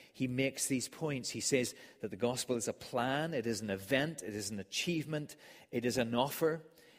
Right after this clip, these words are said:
it brings an application, and you can see that, that these things have been very much in my head as I've been looking at Romans chapter one. But he adds a last emphasis, which is very Piper, but very helpful nonetheless, and that is that the purpose of the gospel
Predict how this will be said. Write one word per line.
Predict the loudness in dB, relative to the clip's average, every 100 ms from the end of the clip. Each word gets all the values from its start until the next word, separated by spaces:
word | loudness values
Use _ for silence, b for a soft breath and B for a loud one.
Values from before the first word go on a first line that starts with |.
| B
it | -2
brings | 2 2 2
an | 0
application, | 0 -2 -6 0 0 2 -2 -4
and | -4
you |
can | -2 0
see | 2 2 0 -2 B B
that, | 0 4
that | 4 6
these | 4 4
things | 2 2
have | 2
been | 2 -4
very | -4 -2 2 4
much | 2 0 -2
in | -2
my | -2
head | -2 -4
as | -6
I've | -6
been | -4 -2
looking | -2 -2
at | -4
Romans | -4 -6 -6 -6
chapter | -8 -6 -8
one. | -8 -10 -12 B B 0
But | 0
he | 2 0 -2 -4
adds | -4 -2 -4 B B B B
a | 2
last | 4 4 0 -4 -2
emphasis, | -2 -2 -4 -2 -2
which | -2 -4
is | -4
very | 0 2 2
Piper, | 2 -2 0 0 0 -4 -16 _ b b b b b b b b 2
but | 2 2
very | 4 6 6
helpful | 4 2 0 -4
nonetheless, | -4 -2 -2 -2 -2 -4 -8 -4
and | -2
that | 2 2
is | 2
that | 0 0
the | -2
purpose | -4 -10 -6 -4 -4 -4
of | -4
the | -6
gospel | -6 -8 -8 -12 -14 -20